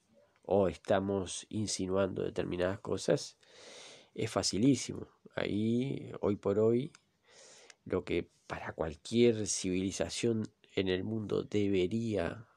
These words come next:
ser considerado una falta de respeto, ¿no? Porque le puse algún ej-, alguna vez el ejemplo, y lo vuelvo a decir, porque creo que queda bastante gráfico. Hay una persona en una parada de ómnibus,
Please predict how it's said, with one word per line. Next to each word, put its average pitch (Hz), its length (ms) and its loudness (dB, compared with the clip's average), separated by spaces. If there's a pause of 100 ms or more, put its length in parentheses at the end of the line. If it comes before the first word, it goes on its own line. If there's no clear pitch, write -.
ser 101 420 -2
considerado 95 540 0
una 90 160 -2
falta 98 320 0
de 95 60 2
respeto, 110 540 0 (200)
¿no? 110 300 -2 (120)
Porque - 440 -6 (160)
le - 120 -14
puse 95 500 -2
algún 98 340 -4
ej-, - 280 -6
alguna 95 340 -2
vez 95 200 0
el 85 80 -2
ejemplo, 90 420 -4
y 90 40 -2
lo 87 80 -2
vuelvo 92 240 -2
a 92 40 -2
decir, - 320 -6 (560)
porque 107 260 -4
creo 101 180 2
que 90 160 -2
queda 101 260 2
bastante 87 560 -4
gráfico. - 800 -4 (680)
Hay 101 200 0
una 98 180 -2
persona 113 580 2 (180)
en 92 380 -6
una 101 260 -2
parada 104 420 2
de 107 160 4
ómnibus, 127 680 -2